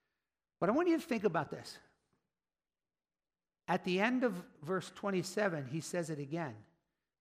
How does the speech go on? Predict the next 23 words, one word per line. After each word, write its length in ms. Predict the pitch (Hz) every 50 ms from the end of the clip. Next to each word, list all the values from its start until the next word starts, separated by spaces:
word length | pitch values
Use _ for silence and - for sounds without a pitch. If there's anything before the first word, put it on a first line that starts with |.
| _
"You 160 | 151 175 214 226
are 100 | 202 175
greatly 480 | - - 156 160 180 196 180 180 180
mistaken." 640 | 170 165 156 - - - - 165 160 - - - - - _ _ _ _ _ _ _ _ _ _ _ _ _ _ _ _ _ _ _ _ _ _ _ _ _ _ _ _ _ _
And 80 | 185
what 80 | 185 214
I 40 | 233
want 200 | 262 349 - -
you 60 | 330
to 80 | 285 196
think 240 | - 254 254 -
about 300 | 214 160 165 165 156 147
is, 280 | 147 143 135 - - - - _ _ _ _ _ _ _ _ _ _ _ _ _ _ _ -
according 420 | 143 - - 247 262 269 330 254 -
to 100 | - 220
the 80 | 190 165
Bible, 480 | 139 170 175 185 214 196 151 147 143
that 220 | 135 147 147 - -
anybody 600 | - 170 208 240 262 233 185 196 190 190 190 185
who 160 | 160 151 175 165
does 220 | 139 147 123 113
not 320 | 147 151 165 - 147 131
believe 560 | 120 147 139 139 151 170 196 208 208 175 -